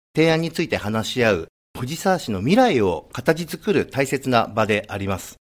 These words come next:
例えば子育て支援、そしてまた福祉だったり防災、またあの環境など、そういった私たちの身の回りのことが議論されております。そしてその議論は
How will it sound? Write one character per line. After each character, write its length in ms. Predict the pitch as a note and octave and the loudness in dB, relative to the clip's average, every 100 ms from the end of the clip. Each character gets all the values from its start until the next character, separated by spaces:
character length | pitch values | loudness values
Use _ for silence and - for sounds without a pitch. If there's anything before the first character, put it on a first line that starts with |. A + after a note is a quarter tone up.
| _ _ - | _ _ -6
例 220 | F#3+ A3 | 0 2
え 40 | D3+ | 4
ば 100 | G#2 | 2
子 140 | A#2+ | -2
育 260 | - B2 A#2+ | -4 -2 -2
て 160 | A#2 | -4
支 180 | G#2 A#2+ | -6 -4
援、 220 | G2 E2 - | -4 -4 -10
そ 160 | - D3+ | -6 -6
し 80 | - | -4
て 160 | F#3 | -4
ま 160 | F3 E3+ | 0 0
た 320 | E3 E3 D#3 - _ - | 4 4 4 0 _ -20
福 260 | - - C#3+ | -20 -4 -2
祉 200 | - F#2+ | 0 -2
だ 120 | F2 | -4
っ 60 | F2+ - | -6 -8
た 160 | F#2 | -10
り 140 | E2+ E2 | -10 -6
防 220 | G#2 G#2 | -2 -2
災、 320 | - G2 F2+ - _ - | 0 0 0 -4 _ -4
ま 120 | D#3+ | 0
た 100 | E3+ | 2
あ 40 | |
の 120 | E3 | 2
環 240 | D3 D3 C#3 | 2 0 2
境 220 | - C#3 | 2 4
な 120 | C3+ | 4
ど、 220 | G#2+ D#2+ - _ _ - | 2 -2 -6 _ _ -8
そ 80 | |
う 40 | F#3+ | -6
い 20 | |
っ 40 | |
た 200 | - F3 A#2+ | 2 2 2
私 420 | C3 G3+ G3+ - | 0 0 -2 -6
た 120 | G3 | -6
ち 140 | - | -4
の 100 | G2+ | -4
身 120 | G2 C3+ | 0 2
の 120 | G3 | 4
回 280 | A3 G#3+ G#3 | 4 4 2
り 240 | G#3 - | 0 -6
の 140 | F3+ F3+ | -6 -4
こ 120 | F#3+ | -2
と 140 | - | 0
が 120 | E3 A#2+ | 2 2
議 120 | C3 | 2
論 160 | B2 | 2
さ 140 | G2+ G2+ | 0 -4
れ 80 | G2 | -4
て 140 | G2+ | -4
お 80 | G2 | -4
り 100 | G#2 | -4
ま 100 | A2+ | -4
す。 120 | - - _ _ _ _ _ - | -6 -14 _ _ _ _ _ -8
そ 80 | |
し 60 | D3+ | -2
て 80 | A3 | -2
そ 120 | F#3+ | 0
の 100 | G3 | -2
議 140 | F#3 | -2
論 260 | G3 D3+ G#2 | 0 0 2
は 240 | G#2+ E2 | 0 -2